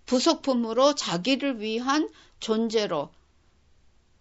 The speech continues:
나를 위하라 하는 그러한 요구를 갖고 있는 거 아니야. 나를 기쁘게 해라. 나를 높여라. 나를 귀히 여기고 나를 인정하고 나를 칭찬하고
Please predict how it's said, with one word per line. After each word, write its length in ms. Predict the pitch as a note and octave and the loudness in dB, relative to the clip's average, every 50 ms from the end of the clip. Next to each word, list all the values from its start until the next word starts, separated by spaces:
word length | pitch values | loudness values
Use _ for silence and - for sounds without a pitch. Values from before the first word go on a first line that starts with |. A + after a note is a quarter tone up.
| _ _ _ | _ _ _
나를 400 | - G3 G#3 A3 A3+ B3+ C4 G#3 | -6 -4 0 2 2 2 2 0
위하라 400 | F#3 E3 G3 B3 A#3+ C4 C4+ D4 | -4 -4 -4 -2 -2 0 2 4
하는 460 | D4+ D4+ D4 C#4+ D4 D4 - C4+ C4+ | 6 6 4 4 2 0 -2 -2 -4
그러한 420 | A#3 - - C#4 C#4 C#4 C#4+ C4 A#3+ | -6 -6 -8 -4 -2 -2 -2 -2 0
요구를 440 | G#3 F#3+ G3+ G3+ C4+ D4 D#4+ D4+ C#4+ | 0 0 0 0 -2 -2 -2 -2 -2
갖고 360 | C4 B3 A#3+ - B3 A#3+ A3+ - - - - - _ | -4 -6 -6 -4 -6 -6 -6 -6 -12 -20 -20 -18 _
있는 320 | - B3 B3 C4 C4 A#3 G#3+ | -4 0 0 0 0 -2 -4
거 80 | - | -6
아니야. 280 | B2 G2+ - E3+ E3 D#3 | -8 -8 -6 -6 -4 0
나를 360 | E3 F#3+ F#3+ G#3 A3+ B3+ B3 | 4 6 6 6 6 4 2
기쁘게 460 | - C#4 B3+ - - D#4+ C4+ D4 B3+ | 2 -2 -4 -2 -2 -2 0 0 0
해라. 600 | A3+ G#3+ F3 E3+ D#3+ D#3 E3+ F#3+ G3+ G3+ F#3 D#3+ - - - _ _ _ _ _ _ _ _ _ _ _ - | 0 -2 -4 -4 -2 0 0 2 2 0 0 -2 -6 -12 -20 _ _ _ _ _ _ _ _ _ _ _ -16
나를 600 | - F3+ F#3 G3 G#3+ G#3 A#3 C4 D4+ G4+ C#5 - _ _ _ _ _ _ _ _ _ | -6 0 4 4 4 6 4 4 2 2 0 -6 _ _ _ _ _ _ _ _ _
높여라. 880 | - F#3 A#3 A#3 - - - C#4+ C4+ A3+ F#3 F3+ G3 G#3 G#3 F#3+ D#3+ E3 - - _ _ - - - | 0 0 0 0 0 0 2 2 2 2 0 0 0 -2 -2 -2 -4 -8 -12 -18 _ _ -20 -20 -10
나를 540 | - F#3 G#3 A3 A3 A#3+ B3 A#3+ A#3+ B3 B3 - - - - _ _ _ - | -4 -2 0 2 2 2 2 2 2 0 -4 -8 -16 -20 -20 _ _ _ -2
귀히 400 | - C#4+ D4 C#4 - D#4+ D4+ C#4 | 2 2 2 4 4 4 4 6
여기고 520 | C4 B3 A#3 A#3 - B3+ B3 - B3 B3 B3 | 4 4 2 0 -4 -6 -4 -2 0 0 0
나를 300 | A#3 A3+ A3+ A3+ A#3+ B3 | 0 -2 -2 -2 -2 -2
인정하고 640 | A#3+ A#3+ A#3+ A#3 B3+ B3 A#3+ A#3 A#3 A3+ - A#3+ | -2 -4 -4 -2 -4 -4 -4 -6 -6 -6 -6 -6
나를 340 | A#3+ A3+ A3 A3 A3+ A#3 B3 | -4 -4 -4 -2 -2 -4 -4
칭찬하고 720 | - - C#4+ C4+ C4+ C#4 C4+ A#3+ A#3 A3+ A3 A#3 A#3+ A#3 | -4 -6 -8 -8 -6 -6 -6 -6 -6 -6 -4 -2 -2 -2